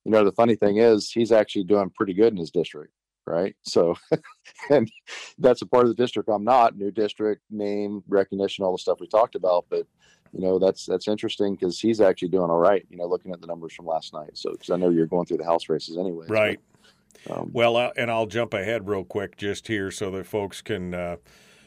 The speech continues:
Speaker 2: boy, I gotta scroll all the way down to the bottom of the page, it seems like.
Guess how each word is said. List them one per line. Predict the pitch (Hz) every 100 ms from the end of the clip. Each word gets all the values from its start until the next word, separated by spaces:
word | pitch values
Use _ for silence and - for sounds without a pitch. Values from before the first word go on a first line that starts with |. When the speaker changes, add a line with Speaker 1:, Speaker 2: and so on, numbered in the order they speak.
| _ -
Speaker 2:
boy, | 147 65
I | 64
gotta | 67 64 62
scroll | - - 82 82 78 71 -
all | 110 101 90
the |
way | 87 82
down | 87 85
to | 82
the | 78
bottom | 82 82 76
of |
the | 73
page, | 107 104 95 80
it | 76
seems | 107 87 82
like. | 82 78